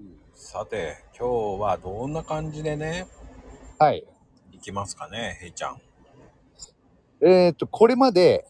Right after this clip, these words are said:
Speaker 1: うん。
Speaker 2: この激辛ムーチョで、
Speaker 1: うん。
Speaker 2: あの、取り扱ってきた、あの、激辛の話っていうのは、
Speaker 1: うんうんうん。
Speaker 2: あの、唐辛子とか、からしとか、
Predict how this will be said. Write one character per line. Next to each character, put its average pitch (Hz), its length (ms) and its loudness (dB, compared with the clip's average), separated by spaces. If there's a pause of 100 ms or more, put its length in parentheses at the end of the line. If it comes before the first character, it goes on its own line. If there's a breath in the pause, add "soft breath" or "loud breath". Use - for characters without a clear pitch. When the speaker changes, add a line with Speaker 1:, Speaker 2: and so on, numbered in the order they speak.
(100)
Speaker 1:
う 247 40 -12
ん。 - 20 -10
Speaker 2:
こ 202 60 2
の 180 280 6
激 170 240 -2
辛 196 240 4
ム 196 120 -4
ー 196 100 -2
チ - 140 -2
ョ 120 40 4
で、 101 400 2 (220)
Speaker 1:
う 127 100 -12
ん。 113 60 -6
Speaker 2:
あ - 20 -6
の、 110 140 -4
取 151 240 0
り 147 60 8
扱 - 280 2
っ 131 60 0
て - 240 -2
き - 120 -10
た、 92 360 2
あ 101 100 -4
の、 92 220 -4
激 - 260 -2
辛 160 240 6
の 156 140 0
話 147 380 2
っ - 20 -16
て - 160 -6
い 92 180 -4
う 80 60 -10
の 78 160 -8
は、 85 400 0 (500)
Speaker 1:
う - 20 -20
ん 160 40 -16
う - 20 -12
ん 139 60 -12
う - 0 -
ん。 90 520 -16 (140)
Speaker 2:
あ 107 60 -10
の、 110 420 -2 (240)
唐 190 240 4
辛 175 200 2
子 - 120 -14
と 101 120 -2
か、 78 340 -2
か 147 100 -2
ら 139 120 4
し - 100 -12
と 120 140 0
か、 76 260 -6